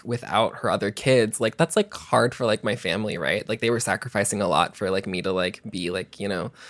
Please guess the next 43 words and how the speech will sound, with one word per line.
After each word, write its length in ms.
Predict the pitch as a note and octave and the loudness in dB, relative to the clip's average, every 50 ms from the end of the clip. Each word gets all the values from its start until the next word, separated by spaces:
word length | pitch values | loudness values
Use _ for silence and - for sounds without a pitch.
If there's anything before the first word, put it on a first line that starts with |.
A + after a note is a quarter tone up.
| - - - _ - | -20 -20 -18 _ -6
little 180 | A2+ A2 A2 G#2+ | -2 -2 -2 0
gay 220 | - F#2 F#2 G2 | 0 -2 -2 -2
kid 180 | - - A2+ G#2+ | -2 -2 -2 -2
in 180 | G#2+ G#2+ G2 | -2 -2 -2
L 200 | F#2+ F#2+ F#2+ F#2+ | -2 0 0 0
A. 240 | F#2 F#2 G#2 C3+ C#3 - - - - - | 2 2 0 0 -2 -4 -12 -20 -10 -6
So, 500 | - - C3 B2 A#2+ A#2 G#2+ A2 G2+ - - | 2 4 6 8 8 8 8 6 4 4 2
um, 580 | A2 B2 B2 A#2+ A#2 A2+ A2+ A2+ A2+ A#2+ - - _ _ | 2 2 4 4 4 2 0 -2 -4 -6 -10 -14 _ _
yeah, 180 | - D#3+ A#3+ G#3 | 2 4 6 6
it 80 | D3 D#3 | 6 6
was 100 | D#3 - | 4 4
definitely 300 | G#3 - C4 A#3+ - - | 4 4 2 0 2 4
hard. 380 | E3 G3 G#3+ D3 A2 G#2+ G2+ | 4 6 6 6 6 4 2
And, 80 | A2 B2 | 0 0
like, 240 | B2 B2 B2 B2 - - D3 | 0 0 0 -2 -2 -2 0
I, 380 | C#3 C#3 C#3 C3+ C3 B2+ A#2 - _ _ _ _ _ _ _ _ _ - | 2 4 4 4 2 0 0 -4 _ _ _ _ _ _ _ _ _ -6
um, 680 | A#2 A2 - - B2+ B2+ B2 B2 A#2 A2 G2+ A2 A#2+ - | -6 -4 -2 2 2 4 4 4 2 0 -2 -4 -6 -4
I 100 | B2+ B2 | -2 2
went 160 | C3 C#3 D3 | 2 4 4
back 140 | D3+ C#3+ - | 4 4 4
to, 100 | - C3+ | 4 2
like, 180 | B2+ A#2+ - - - - - _ | 2 2 0 -4 -14 -16 -18 _
regular 400 | - B2 B2 A2+ A2+ C3 B2+ C3+ | -6 -2 0 0 0 0 -2 -2
public 300 | - - B2 G#2+ - - | 0 0 0 0 0 0
school 420 | - - - - - G2 G2+ G2+ G2 | -2 -4 -4 0 2 4 4 4 4
after, 340 | C#2 D#2+ B2+ - - G2 G#2 | 4 2 0 0 0 0 2
like, 300 | G2+ G#2+ G#2 - - - - - | 2 2 0 -2 -8 -20 -14 -6
being 240 | - A#2+ A#2+ C3 C3+ | -2 -2 0 0 2
on, 180 | C#3 C#3+ D3 D3+ | 2 2 2 2
like, 260 | D3+ D3+ D3+ - - - | 2 0 0 -4 -6 -6
episodes 400 | D3+ D3+ D#3+ - E3+ E3 D#3 E3+ | -6 -4 -2 0 0 0 2 0
of 100 | D#3+ - | -2 -2
T 220 | - - D#3 D#3 | -4 -2 -2 0
V 260 | C#3 C3+ E3 E3 C3 | 0 2 0 0 0
and 180 | F2+ D#2 F2+ - | -2 -2 -4 -6
stuff. 360 | - - G#2 F#2 E2+ A#2 - | -4 -2 0 0 0 0 -2
And 120 | G2 - A#2+ | -4 -4 0
so 320 | - A2+ A2 G#2+ A2 - - - - - - - - - - | 2 4 4 4 4 2 -2 -8 -16 -16 -18 -20 -20 -6 -2
it 80 | B2 | 0
was 180 | B2 B2+ A#2+ B2+ | 2 2 2 2
very, 260 | - B2+ B2 B2+ C3 | 2 2 4 4 2
like, 400 | C3 B2+ B2+ B2 - - - - | 2 2 2 0 -2 -6 -14 -10
weird. 920 | - B2 B2 B2 B2 C3+ C#3 C#3 C#3 C#3 C3+ C3 C3 C3 C3 B2+ B2+ B2 | -6 -4 -2 -2 0 0 0 2 2 2 0 0 0 0 -2 -2 -2 -4